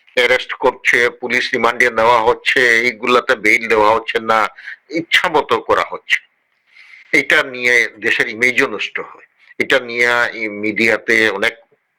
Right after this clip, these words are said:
কথাবার্তা হচ্ছে, এটা ultimately আমার উপর পড়ে। তা এইটা আমি বন্ধ করতে পারছি না,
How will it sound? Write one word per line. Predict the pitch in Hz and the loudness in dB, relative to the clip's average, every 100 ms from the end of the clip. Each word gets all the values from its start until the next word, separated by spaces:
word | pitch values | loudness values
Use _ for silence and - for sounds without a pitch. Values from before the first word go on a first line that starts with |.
| _ _ _ | _ _ _
কথাবার্তা | 117 123 117 113 - | 0 2 0 0 -2
হচ্ছে, | 104 120 - - 123 - _ _ - _ | -2 -2 -2 -2 -2 -4 _ _ -20 _
এটা | 135 123 131 127 - _ _ - 127 | -2 0 0 0 -4 _ _ -4 -2
ultimately | 127 151 147 147 120 127 | 0 0 0 -2 0 2
আমার | 101 104 101 | 2 2 0
উপর | 85 82 - | -4 -10 -8
পড়ে। | - - - - _ _ _ _ _ _ _ - | -10 -10 -10 -14 _ _ _ _ _ _ _ -4
তা | - - | -2 0
এইটা | 127 127 156 | 2 2 0
আমি | 127 123 | 0 -6
বন্ধ | 110 101 101 | -8 -6 -6
করতে | 95 90 104 | -6 -6 -2
পারছি | 101 - 135 | -2 -2 -6
না, | 160 | -6